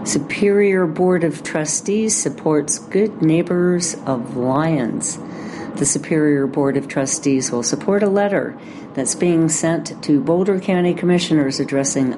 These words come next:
land use code violation of a cement plant in Lyons. Good Neighbors of Lyons, that's a residential group, are working to uphold Boulder County land use codes to C mex, which could result in C mex's termination.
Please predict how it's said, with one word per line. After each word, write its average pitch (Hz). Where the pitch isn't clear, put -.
land 160
use 156
code 143
violation 135
of 143
a 127
cement 147
plant 165
in 135
Lyons. 139
Good 156
Neighbors 147
of -
Lyons, 175
that's -
a 117
residential 135
group, 139
are 170
working 202
to 196
uphold 175
Boulder 156
County 156
land 165
use 165
codes 165
to 135
C 202
mex, -
which 139
could 190
result 151
in 135
C 185
mex's 165
termination. 196